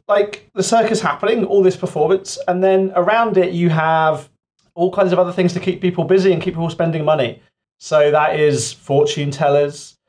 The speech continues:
that is kind of carnival games, you know, the, these, these words like carny and things get used, so people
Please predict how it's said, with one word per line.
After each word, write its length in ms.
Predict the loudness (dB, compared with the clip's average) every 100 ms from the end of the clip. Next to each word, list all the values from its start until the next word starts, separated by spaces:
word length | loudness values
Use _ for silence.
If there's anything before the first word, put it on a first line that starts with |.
| _ -4
that 360 | 0 0 0
is 360 | 0 2 0 -2
kind 220 | 0 0
of 80 | 0
carnival 580 | -2 0 2 0 0 0
games, 640 | 2 4 2 0 -2 -4
you 80 | -2
know, 340 | 2 2 2
the, 260 | 0 -2 -4
these, 360 | -12 -10 -10 -8
these 400 | -8 -8 -10 -6
words 360 | 2 2 2 -2
like 180 | -6 -4
carny 480 | -2 -2 -2 -6
and 160 | -8 -8
things 260 | -10 -10 -10
get 200 | -10 -8
used, 260 | -10 -6
so 120 | -6
people 540 | -6 -8 -4 -2 -2